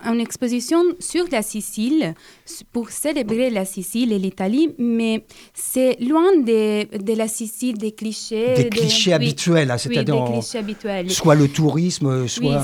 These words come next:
Speaker 1: c'est pas la Sicile de l'ancienne Grèce, c'est
Speaker 2: Euh,
Speaker 1: pas la
Speaker 2: ouais.
Speaker 1: Sicile, euh, du baroque, mais, euh, c'est aussi pas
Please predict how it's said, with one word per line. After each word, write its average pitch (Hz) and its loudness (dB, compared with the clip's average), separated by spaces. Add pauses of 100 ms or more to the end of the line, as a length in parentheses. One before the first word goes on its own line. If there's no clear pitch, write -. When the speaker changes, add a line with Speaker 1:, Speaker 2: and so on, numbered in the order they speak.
Speaker 1:
c'est 214 -4
pas 240 2
la 240 0
Sicile 233 -6
de 214 0
l'ancienne 214 -4
Grèce, 240 -4
c'est 175 -6
Speaker 2:
Euh, - -8
Speaker 1:
pas 214 -4
la 220 -2
Speaker 2:
ouais. 226 -4
Speaker 1:
Sicile, 220 -4
euh, 208 0
du 196 -6
baroque, 220 -4 (120)
mais, 226 -4 (420)
euh, 220 -4 (200)
c'est 285 -4
aussi 269 -4
pas 285 -2